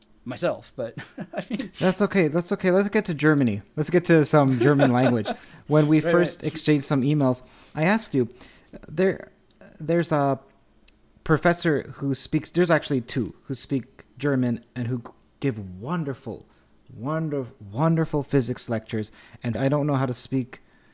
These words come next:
Speaker 2: German. So I, I watch their English l-, lectures, but it's not, but I would love to see their German ones as well. And I thought, "Well, how can I learn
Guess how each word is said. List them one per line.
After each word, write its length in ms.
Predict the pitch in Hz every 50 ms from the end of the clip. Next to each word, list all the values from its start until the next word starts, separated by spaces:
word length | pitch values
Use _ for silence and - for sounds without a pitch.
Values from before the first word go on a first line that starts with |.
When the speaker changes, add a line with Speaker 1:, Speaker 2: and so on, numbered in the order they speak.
| _ _ _ _ -
Speaker 2:
German. 420 | 117 127 131 120 110 101 95 95 - _ _ _ _ _ _ _ _ _ _ _ _ _ - -
So 280 | - - - 143 135 131
I, 380 | 110 131 131 127 123 127 - - - _ _ _ - - _ _ - _
I 100 | - 131
watch 360 | 135 127 127 131 135 - - -
their 120 | 131 123
English 420 | 160 175 180 156 139 131 - -
l-, 100 | - - _ -
lectures, 440 | 123 110 104 _ - 123 127 113
but 280 | 110 - 117 117 104 -
it's 180 | 139 131 - -
not, 320 | 147 147 123 - - _ _ _ _ _ _ _ _ _ _ _ _
but 120 | - 165 170
I 40 |
would 140 | 175 175 151
love 180 | 165 180 170 -
to 80 | -
see 140 | - - 175
their 220 | 160 165 160 156 147 - _ _ -
German 320 | - 175 170 165 165 160
ones 220 | 151 156 147 135 143
as 140 | 135 - 165
well. 180 | 180 170 143
And 120 | 123 120 123
I 60 | 120
thought, 300 | - 143 131 123 - -
"Well, 260 | 147 147 147 139 - - - - - _ _ _ _ _ -
how 180 | - 180 220 233
can 180 | 254 196 190
I 120 | 185 160 139
learn 580 | 123 113 117 143 165 175 170 165 160 156 139